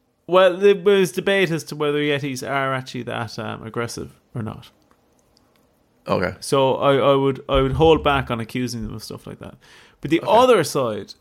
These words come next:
Speaker 1: the other side of this
Speaker 2: Oh, I
Speaker 1: is
Speaker 2: don't wanna glacially profile them.
Speaker 1: That is, uh,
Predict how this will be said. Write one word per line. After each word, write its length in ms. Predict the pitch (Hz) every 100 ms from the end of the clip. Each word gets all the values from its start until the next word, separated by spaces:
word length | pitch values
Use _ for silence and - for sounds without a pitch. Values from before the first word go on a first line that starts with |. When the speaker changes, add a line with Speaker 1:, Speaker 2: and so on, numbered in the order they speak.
| -
Speaker 1:
the 140 | 147
other 200 | 190 196
side 280 | - 151 131
of 80 | 117
this 380 | 117 113 - - _ _ -
Speaker 2:
Oh, 120 | 190
I 60 | -
Speaker 1:
is 40 |
Speaker 2:
don't 120 | 107 113
wanna 160 | 104
glacially 520 | 98 107 104 - 110
profile 400 | 98 110 104 95
them. 200 | 87 80 - _ _ _ _ _ _ _ _ _ _ _ _ _
Speaker 1:
That 200 | 139 139
is, 360 | 135 131 117
uh, 340 | 117 117 113